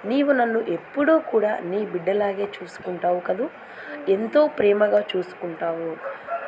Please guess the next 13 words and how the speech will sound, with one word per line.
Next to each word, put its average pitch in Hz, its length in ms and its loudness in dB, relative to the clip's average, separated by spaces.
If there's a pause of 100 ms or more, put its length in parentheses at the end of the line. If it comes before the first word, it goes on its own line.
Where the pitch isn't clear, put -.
(140)
ఇంతటి 277 420 2
గొప్ప 262 320 6
ప్రేమ 226 580 2 (140)
నా 190 200 6
బిడ్డ 185 340 2
నాపై 175 560 4
చూపుతుంది 214 720 -4
అంటే 170 400 -2 (480)
నాకు 196 340 4
ఎంత 196 360 0
ఆనందం 220 640 0
కలుగుతుందో 208 680 -2
చెప్పలేను. 160 720 -8